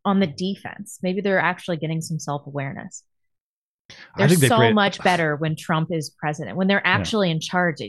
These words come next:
Speaker 1: Like, this presidency has just been a major public clusterfuck. Like, everybody can see.
Speaker 2: And well, and I think there's a lot of reason why that, that's beneficial to keep the attention on Trump for that reason too.
Speaker 1: Mm-hmm. Yeah.
Speaker 2: Deflect away from,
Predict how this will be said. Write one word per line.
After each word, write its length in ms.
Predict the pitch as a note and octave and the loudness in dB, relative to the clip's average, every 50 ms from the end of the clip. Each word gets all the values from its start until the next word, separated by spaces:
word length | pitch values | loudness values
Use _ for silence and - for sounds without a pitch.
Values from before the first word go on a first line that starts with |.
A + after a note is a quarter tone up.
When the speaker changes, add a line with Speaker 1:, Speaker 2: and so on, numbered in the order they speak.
| F2 - - | -10 -4 -4
Speaker 1:
Like, 180 | F3+ F3 F3 _ - | -4 -4 -4 _ 0
this 200 | A3+ C4 C4 - | 0 0 0 -2
presidency 600 | - - G3 F3+ F#3+ G3+ F#3 E3 D#3+ - F3+ C#3 | -2 0 0 0 2 0 0 -2 -2 -2 -4 -4
has 120 | D#3 D3+ - | -4 -4 -4
just 280 | - F3 E3 D#3+ - _ - C#3+ | -4 -4 -4 -4 -8 _ -10 -6
been 220 | E3+ D#3+ D#3 - | -4 -4 -4 -4
a 320 | - D#3 D#3 D3 C#3+ C#3 C#3 _ _ _ _ _ _ _ _ - | -6 -6 -6 -6 -6 -8 -10 _ _ _ _ _ _ _ _ -6
major 800 | E3 E3 F3 F#3 G3 G#3 A#3 A#3+ A#3 A#3 F#3 - F3+ D3 C#3+ C#3+ | -2 0 2 2 2 2 4 2 2 2 0 -2 -2 -4 -6 -6
public 380 | - - E3 D3+ D#3 - A#2+ - _ _ | -8 -8 -8 -6 -6 -8 -10 -12 _ _
clusterfuck. 540 | D#3+ C#3 D#3 - - - - - - - - - _ - | -8 -8 -8 -8 -12 -20 -20 -18 -18 -18 -20 -20 _ -16
Like, 100 | F3 E3+ - - | -16 -12 -4 0
everybody 420 | - A3+ G3 F#3 D#3+ D#3 D3 C#3 | 0 2 2 2 0 0 -2 -4
can 240 | C#3 - C3 D3+ D#3+ | -4 -8 -10 -12 -12
see. 340 | - - E3 C#3+ C3+ C#3+ F3 | -10 -8 -8 -8 -8 -8 -4
Speaker 2:
And 140 | F3 C3+ B2 | 0 2 2
well, 220 | A2 G#2+ G#2+ A#2 C3 | 4 4 4 4 4
and 100 | A#2+ A2+ | 4 4
I 60 | G#2+ | 4
think 160 | - A2+ G#2+ | 2 2 2
there's 160 | A2 G#2+ G2+ | 2 2 2
a 60 | G#2 | 2
lot 180 | G2+ G2 G2 G2 | 2 2 2 2
of 80 | G2 F#2+ | 2 2
reason 460 | G2+ G#2 G2+ G2+ G2+ G2 G2 F#2+ F#2+ - _ _ _ _ _ _ _ _ _ _ _ _ - | 2 2 2 2 0 0 -2 -4 -6 -10 _ _ _ _ _ _ _ _ _ _ _ _ -10
why 500 | G2+ G2 G2 G2 F2+ F#2+ G#2 G#2+ A2 A2 | -6 -2 0 0 2 2 4 4 4 4
that, 380 | G2 G2+ G#2 G2+ F#2+ G2+ F#2+ G2 | 4 2 2 2 0 -2 -6 -4
that's 260 | G#2 G2 F2+ - - | -4 -4 -4 -4 -4
beneficial 520 | - F#2 G#2 G#2 G2 - G#2+ G2 - F#2+ F#2 | -2 0 0 0 0 0 -2 -2 0 0 -2
to 60 | G#2 | -2
keep 220 | - - A2+ G#2+ | 0 0 0 0
the 100 | - A2 | 2 2
attention 380 | G#2+ - - G#2 G#2 G2+ G#2+ G#2+ | 2 2 2 0 0 0 0 0
on 80 | G#2 G#2 | 0 0
Trump 260 | - - A2 G#2+ - | 2 2 0 0 0
for 120 | - A2+ | 0 0
that 180 | G2+ G#2 A#2+ - | 0 0 0 0
reason 300 | G#2+ G#2 G2 F#2+ G2 F#2+ | 0 0 0 0 -2 -2
too. 220 | - B2+ C3+ - | -2 -2 -2 -2
Speaker 1:
Mm-hmm. 600 | F#3+ F#3 E3+ F3+ F3+ E3+ E3 E3 E3+ E3+ F3+ F#3 F#3 | -2 -2 -2 -4 -4 -6 -6 -6 -8 -8 -8 -8 -6
Yeah. 320 | F#3 F3 D#3+ F#2+ - G3 - | -6 -6 -6 -8 -8 -4 -2
Speaker 2:
Deflect 380 | - - - A2+ A2+ A2 - | -2 0 2 2 0 2 2
away 200 | A#2 G#2+ G#2+ G#2 | 2 2 4 4
from, 280 | A#2+ - A#2 G#2+ G2+ F#2+ | 2 2 0 -2 -2 -4